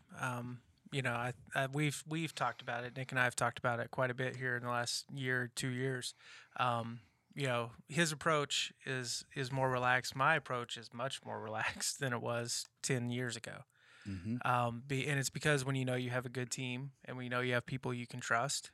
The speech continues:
Speaker 1: it, it relieves some of that pressure of just feeling like everything has to, to go a
Speaker 2: Mm-hmm.
Speaker 1: certain way. Um, but then the other part of it is, um, I think you realize that, like you said, things are gonna go whether the production team is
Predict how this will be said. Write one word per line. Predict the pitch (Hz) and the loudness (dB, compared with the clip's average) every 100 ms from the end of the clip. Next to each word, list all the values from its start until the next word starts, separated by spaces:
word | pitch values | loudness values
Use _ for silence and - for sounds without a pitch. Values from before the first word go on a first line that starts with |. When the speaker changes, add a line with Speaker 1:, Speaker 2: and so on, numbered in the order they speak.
| _ - | _ -8
Speaker 1:
it, | 131 123 - | -6 -6 -4
it | 135 123 - - - - - | -4 -4 -6 -18 -16 -8 4
relieves | 147 143 170 156 | 6 6 6 6
some | - 139 | 8 6
of | 127 | 4
that | 120 | 2
pressure | - 135 - 123 120 127 - - | 4 4 4 2 2 -2 -6 -2
of | 127 131 | -2 -2
just | 131 - | 0 2
feeling | 139 127 | 2 2
like | 120 123 | 0 0
everything | 120 120 123 117 | -2 -4 -8 -10
has | 131 120 - | -6 -4 -4
to, | 123 117 120 - | -4 -8 -8 -6
to | 127 | 0
go | 123 123 | 4 4
a | |
Speaker 2:
Mm-hmm. | |
Speaker 1:
certain | 117 120 110 117 | 6 4 2 -4
way. | 120 123 117 - - - - - - | -6 -6 -8 -14 -20 -18 -18 -4 4
Um, | 131 131 | 4 6
but | 139 | 4
then | 220 | 4
the | 202 | 6
other | 170 | 4
part | 196 151 127 | 6 4 4
of | 127 | 0
it | 131 | -2
is, | 127 156 - - - | -2 -2 -4 -4 -2
um, | 127 127 123 127 _ _ - | 0 0 -4 -8 _ _ -2
I | 131 | -2
think | - 151 | 0 -2
you | 139 | -2
realize | 139 143 151 131 127 127 - | 2 2 4 4 4 0 -2
that, | 127 123 | -2 -2
like | 123 127 135 | -2 -4 -2
you | |
said, | 143 131 123 | 0 2 0
things | 156 165 | 0 -2
are | 143 | -2
gonna | 131 123 | -2 -2
go | 127 131 123 117 _ _ - | 0 0 0 -4 _ _ -4
whether | 139 120 117 113 | -2 0 0 -2
the | 123 | -6
production | - 127 - 123 | 2 2 2 -8
team | 117 113 110 | -6 -6 -6
is | 110 117 - | -6 -8 -8